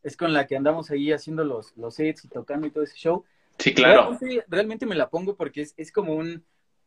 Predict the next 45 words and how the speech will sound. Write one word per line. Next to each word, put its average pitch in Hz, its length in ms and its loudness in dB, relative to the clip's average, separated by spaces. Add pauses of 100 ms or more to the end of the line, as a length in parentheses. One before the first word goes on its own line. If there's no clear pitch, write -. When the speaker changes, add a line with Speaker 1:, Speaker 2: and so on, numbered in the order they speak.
(580)
Speaker 1:
e-, 156 180 0
es 190 120 -6
un, 233 320 -6
un 175 140 -4
rollo 185 240 -2
muy 175 140 -4
viajado, 139 360 2
¿no? 123 180 -10
Pero, 123 380 -4 (380)
como 135 160 -4
te 143 80 4
decía, 156 240 4 (100)
a 139 60 0
mí, 147 100 -4
a 151 60 -4
mí 151 120 -4
me 165 100 -8
gusta 170 220 -8
todo 160 140 -2
ese, 156 420 -6
todo 147 140 -4
ese 147 140 -10
rollo 147 240 0
de 135 80 -4
los 120 160 -14
extraterrestres 135 720 -2
y 123 60 -16
así. 143 280 -10 (200)
Creo 160 600 4
que, 120 220 -12
que, 117 260 -12
que 120 160 -6
hay 135 140 -2
vida 143 220 -2
en, 131 140 -10
en, 117 180 -18
en 123 260 -8
otros 143 240 2
planetas. 131 520 -4 (420)
No 185 140 2
sé 220 140 2
si 170 120 -2
vida 165 180 2
inteligente, 143 680 -6
pero 104 340 -8